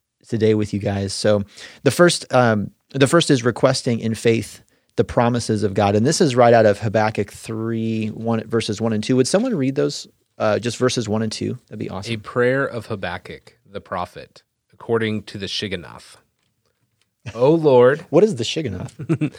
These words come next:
Speaker 2: <laughs> Yeah.
Speaker 1: <laughs> What is that?
Speaker 2: What is Shigionoth? <laughs> I'll finish reading.
Speaker 1: Okay.
Speaker 2: Then we can talk about that.
Speaker 1: Okay.
Speaker 2: <laughs> Verse two. "O Lord,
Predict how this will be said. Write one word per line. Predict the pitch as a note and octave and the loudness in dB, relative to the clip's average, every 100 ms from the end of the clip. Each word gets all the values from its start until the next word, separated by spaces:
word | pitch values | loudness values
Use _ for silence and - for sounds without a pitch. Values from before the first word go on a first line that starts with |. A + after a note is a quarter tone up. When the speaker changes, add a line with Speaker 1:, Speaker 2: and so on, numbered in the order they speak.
| - - | -18 -20
Speaker 2:
<laughs> | - | 0
Yeah. | G3 F3+ C#3+ A2+ E3+ - _ | 4 4 4 2 0 -4 _
Speaker 1:
<laughs> | - - | -4 -4
What | D3+ C3 | -4 -4
is | A#3 A#2 | -4 -4
that? | C3 A2+ - - | -8 -10 -14 0
Speaker 2:
What | B2 - | 2 2
is | B2 B2+ A#2+ - | 2 2 0 -8
Shigionoth? | - A#2+ A2 E2 C#3 G#3+ - A3 - A#3 C#4 G#3 G#3 F#3+ F3+ E3+ D#3+ D#3 D#3 D3 - _ _ _ | -4 -2 0 -2 0 0 4 2 4 4 6 6 6 6 4 2 -2 -6 -10 -14 -20 _ _ _
<laughs> | - - G2+ G2 | -20 -16 -16 -6
I'll | G#2 | -2
finish | G2+ G2 F2+ - | -2 -2 -4 -8
reading. | B1 - _ | -16 -18 _
Speaker 1:
Okay. | D#3 A#2 - _ _ _ | 0 0 -4 _ _ _
Speaker 2:
Then | G#2 | -6
we | G2 | -4
can | F2+ | -4
talk | E2+ F2 | -6 -6
about | F2+ D#2+ | -8 -12
that. | - A#1 - | -12 -14 -4
Speaker 1:
Okay. | C#3 - _ _ _ E3+ - _ G3+ - - - E3 | -2 -4 _ _ _ -10 -10 _ -8 -8 -10 -2 0
Speaker 2:
<laughs> | - | 2
Verse | C3+ D#3 C3 | 4 4 4
two. | - A#2 F2 _ _ _ _ - A2+ - | 0 0 -2 _ _ _ _ -20 -20 2
"O | C#3+ D#3 | 4 6
Lord, | D3 D#3 C3+ G#2+ | 8 8 8 4